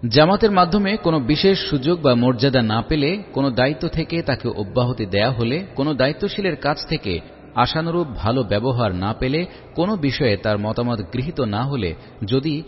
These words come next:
কোনো রুকন নিষ্ক্রিয় হয়ে যান বা মনক্ষুণ্ণ হয়ে কাজে ঢিলা হয়ে যান, তাহলে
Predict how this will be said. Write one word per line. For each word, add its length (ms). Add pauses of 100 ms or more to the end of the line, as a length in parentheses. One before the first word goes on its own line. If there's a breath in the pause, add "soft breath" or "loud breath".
(180 loud breath)
কোনো 180
রুকন 380
নিষ্ক্রিয় 460
হয়ে 220
যান 280 (220)
বা 140 (100)
মনক্ষুণ্ণ 560
হয়ে 200
কাজে 340
ঢিলা 340
হয়ে 220
যান, 240 (380)
তাহলে 340